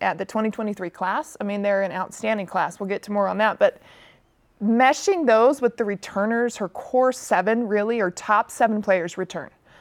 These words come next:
So we didn't lose anyone there. Led by Lauren Gustin, obviously, the nation's leading rebounder. I mean, it's sixteen point seven rebounds per game. That's insane. And to have her come back, but now can she do that against the Big twelve competition? It's gonna be a lot tougher at six-foot-one 'cause she's already undersized. But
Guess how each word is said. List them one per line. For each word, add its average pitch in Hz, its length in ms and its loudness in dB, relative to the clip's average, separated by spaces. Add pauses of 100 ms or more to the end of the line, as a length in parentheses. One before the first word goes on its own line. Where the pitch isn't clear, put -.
(140)
So - 120 0
we 240 100 4
didn't 294 180 0
lose 277 220 0
anyone 208 380 0
there. 165 260 -2 (280)
Led 240 200 6
by 233 160 6
Lauren 214 300 2
Gustin, 180 360 -2
obviously, 175 440 -4
the 170 80 -8
nation's 202 380 -4
leading 175 200 -4
rebounder. 254 640 2
I 240 40 -2
mean, 196 180 -6
it's - 160 -10
sixteen - 440 -10
point 269 200 -6
seven 254 280 -4
rebounds 240 360 -4
per 214 120 -8
game. 208 280 -6 (400)
That's 302 180 2
insane. 269 640 -2
And 233 160 2
to 226 80 4
have 262 220 2
her 311 80 4
come 285 180 -2
back, 320 240 4
but 247 160 -2
now 262 400 2
can 294 240 -2
she 254 220 -2
do 262 240 2
that 175 400 4 (340)
against 233 320 2
the 240 80 4
Big 202 240 2
twelve 320 320 4
competition? 180 560 -6
It's 285 100 -10
gonna 339 120 -6
be 254 60 0
a 208 60 6
lot 190 180 4
tougher 311 260 0
at 165 100 -4
six-foot-one 220 640 -2
'cause 185 120 -12
she's 202 160 -6
already 214 260 2
undersized. 202 760 -2
But 208 220 4